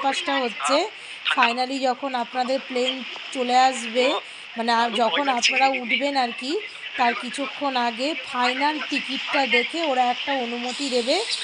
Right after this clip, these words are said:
সেটা হচ্ছে বোর্ডিং পাস। যাই হোক, এই বোর্ডিং পাস, বোর্ডিং পাস, অনেকে অনেক কিছু ভীষণ একটা, মানে,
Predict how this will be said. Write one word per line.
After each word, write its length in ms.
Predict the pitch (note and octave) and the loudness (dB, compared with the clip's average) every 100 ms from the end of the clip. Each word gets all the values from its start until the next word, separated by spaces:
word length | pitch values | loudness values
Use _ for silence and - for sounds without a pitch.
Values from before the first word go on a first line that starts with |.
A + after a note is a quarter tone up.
| - - - | -6 -6 -2
সেটা 280 | B3 C4+ | 2 4
হচ্ছে 360 | B3+ A#3 - E4 | 2 0 -2 -4
বোর্ডিং 420 | A3+ B3+ B3 A#3 A3+ | 0 0 0 -4 -2
পাস। 180 | A3 G3 - - - - - - | -2 -2 -4 -6 -8 -12 -14 -8
যাই 320 | G#3+ C4 C#4+ C4+ | 0 2 2 2
হোক, 300 | A#3 C4+ D#4+ - - - | 2 2 0 -6 -12 -4
এই 180 | A#3 B3 | 0 0
বোর্ডিং 440 | G3+ A#3+ C4+ C#4 C#4 | 2 0 0 -2 -2
পাস, 220 | C#4+ C#4 B3 G3+ | 2 2 2 -4
বোর্ডিং 360 | A#3 B3 C4 B3+ | -4 -4 -8 -2
পাস, 220 | C#4 C#4 C#4 - - | 2 2 2 -2 -2
অনেকে 380 | A3+ B3+ B3 C#4+ | -2 -2 -2 0
অনেক 320 | B3+ A#3+ C4 - | 0 0 -2 2
কিছু 300 | B3+ - C#4 A3+ | 2 0 -6 -6
ভীষণ 400 | - A#3+ C#4+ C#4 | -10 -6 0 0
একটা, 400 | C4+ B3 - C4+ C4+ - - - A#3+ | 0 -2 2 2 0 -6 -14 -6 -2
মানে, 160 | B3 | 0